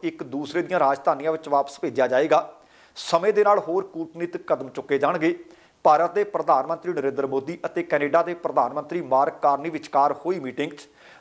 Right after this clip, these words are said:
ਦੋਵਾਂ ਦੇਸ਼ਾਂ ਦੇ ਵਿਚਕਾਰ ਰੁਕੀ ਹੋਈ ਵਪਾਰਕ ਗੱਲਬਾਤ 'ਤੇ ਵੀ ਚਰਚਾ ਕੀਤੀ ਗਈ ਹੈ।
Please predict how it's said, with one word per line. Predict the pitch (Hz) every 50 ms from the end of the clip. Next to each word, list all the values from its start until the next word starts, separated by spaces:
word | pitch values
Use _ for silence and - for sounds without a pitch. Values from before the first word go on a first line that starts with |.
| _ -
ਦੋਵਾਂ | 160 175 190 220 220
ਦੇਸ਼ਾਂ | - - 160 151 156 - 185 185
ਦੇ | 196
ਵਿਚਕਾਰ | 185 - - - 185 175 165
ਰੁਕੀ | 139 147 143 147 180 165
ਹੋਈ | 170 180
ਵਪਾਰਕ | 160 160 160 - 151 143 151 160 - 170
ਗੱਲਬਾਤ | 151 123 143 143 147 165 143 160 156 151
'ਤੇ | - 175
ਵੀ | 160 170
ਚਰਚਾ | - - 139 - - 131
ਕੀਤੀ | - - 117 - 131 117
ਗਈ | 127 135 143 151
ਹੈ। | 156